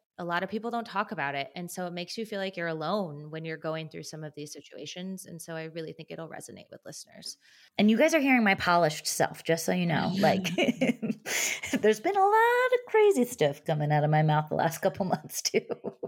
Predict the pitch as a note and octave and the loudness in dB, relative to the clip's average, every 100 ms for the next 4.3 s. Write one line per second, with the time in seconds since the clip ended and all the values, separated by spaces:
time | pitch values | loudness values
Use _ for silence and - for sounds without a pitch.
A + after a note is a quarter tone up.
0 | - G#3 F#3+ _ G#3 G#3 G#3 F#3+ F3+ F#3+ | -10 -8 -8 _ -8 -6 -2 -2 -2 -2
1 | G#3 G3 F#3 F3+ F3 E3+ F3+ F3+ F#3+ F#3 | -4 -4 -6 -6 -10 -8 -8 -6 -6 -6
2 | - - - - - A#3 G#3+ - - E3 | -8 -12 -14 -16 -4 2 4 4 -2 -10
3 | D#3+ - F#3+ - - F3 - - E3 F3 | -4 -2 0 0 -4 -4 -2 -2 -2 -6
4 | E3+ C#3+ | -6 -6